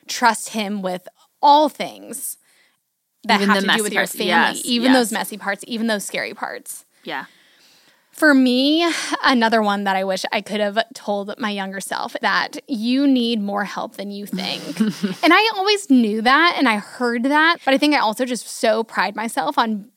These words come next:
Speaker 1: being able to do so much and handle so much that I have this fierce independence that I feel like, "Mm, I can do it." And if I can't do it, it means I'm weak. Where what I have realized is that is such a lie.
Speaker 2: That's what culture's spinning, though. Culture
Speaker 1: Right.
Speaker 2: is saying, like,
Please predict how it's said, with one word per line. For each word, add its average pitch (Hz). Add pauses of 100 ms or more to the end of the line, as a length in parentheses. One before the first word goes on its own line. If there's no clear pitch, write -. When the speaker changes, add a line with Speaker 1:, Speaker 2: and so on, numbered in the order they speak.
Speaker 1:
being 220
able 233
to 254
do 220
so 339
much 330
and 240
handle 202
so 311
much 339 (380)
that 214
I 247
have 208
this 208
fierce 247
independence 196
that 208
I 196
feel 190
like, 202
"Mm, 262 (120)
I 247
can 240
do 254
it." 285
And 269
if 214
I 208
can't 320
do 330
it, 339
it 240
means 208
I'm 196
weak. - (500)
Where 240
what 220
I 214
have 202
realized 226
is 208
that 220
is 226
such -
a 208
lie. - (440)
Speaker 2:
That's 220
what 262
culture's 180
spinning, 180
though. 123
Culture 240
Speaker 1:
Right. 214
Speaker 2:
is -
saying, 165
like, 131